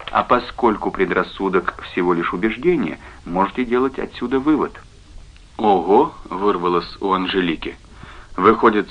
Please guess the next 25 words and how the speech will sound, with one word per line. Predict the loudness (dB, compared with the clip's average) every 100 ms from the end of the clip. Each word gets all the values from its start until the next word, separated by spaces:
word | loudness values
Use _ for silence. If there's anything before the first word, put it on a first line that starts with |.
| 0
сами | 2 2 0
вы | -4
человек | -4 0 2 0 -2
без | -6 -6
всяких | -2 -2 -2 -4
моральных | 0 2 2 0 -2
устоев | -4 0 2 2 0 -6 -14 -18 -18 -6
и | -2
хотите | 2 2 2 0 2
знать, | 2 0 0 -4
не | -2
принадлежу | 2 2 2 0 0 2
ли | 4 4
и | 2 0
я | 4 2
к | 2
вашему | 2 2 0 -4 -6 -8 -12 -14
вероисповеданию?" | -2 2 4 2 0 0 2 0 -4 -12 -16 -20 -20 -6 0
"Так | 2
нет | 4 2 0
же, | -2 -6 -8
нет". | -6 -6 -6 -16 -20 -20 -20 -20 -20 -20 -20 -16 -2
Она | 2 2
явно | 2 0 0 0
забавлялась | 2 4 4 6 6 6